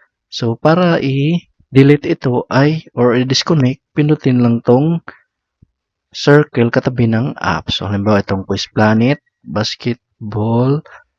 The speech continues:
Shopee, Lazada, GoTime. So, kayo nang bahala kung ilan yung, um, apps yung tatanggalin nyo. So, sa akin, yan lang yung tatanggalin nyo.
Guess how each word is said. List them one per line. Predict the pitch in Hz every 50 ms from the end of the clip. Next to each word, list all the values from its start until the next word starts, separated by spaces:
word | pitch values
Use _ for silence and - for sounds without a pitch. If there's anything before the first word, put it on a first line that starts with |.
| _ _ _ _
Shopee, | _ - 143 147 151 _ _ _ _ 120 113 113 120 127 123
Lazada, | 117 113 110 107 - - - 123 123 127 123 117 110 110 110 113 117 120 123 123
GoTime. | 113 101 104 101 92 92 - _ - - 160 156 - - - 110 - _ _ _ _ _ _ _ _ _ _ _
So, | - - -
kayo | 107 120 127
nang | 123 123 123
bahala | 120 120 117 131 131 123 117 113 110 _
kung | - 110 113 120 117
ilan | 113 113 110 107 107 104
yung, | 101 107 117 135 143 143 139 _ _ _ _ - - - - _ _ _ _ _ _ _ _ _
um, | - 107 107 101 98 95 95 98 101 98 95 87 85 -
apps | - - 113 110 107 - - -
yung | - 107 101 101
tatanggalin | 101 92 - 98 95 90 92 92 92 95 92 90
nyo. | 90 90 85 90
So, | - - -
sa | - - 113 - 107 107
akin, | - - 107 104 107
yan | 107 107
lang | 104 107 107
yung | 107
tatanggalin | 104 101 101 107 104 104 101 110 135 147 143 123
nyo. | 117 117 131 127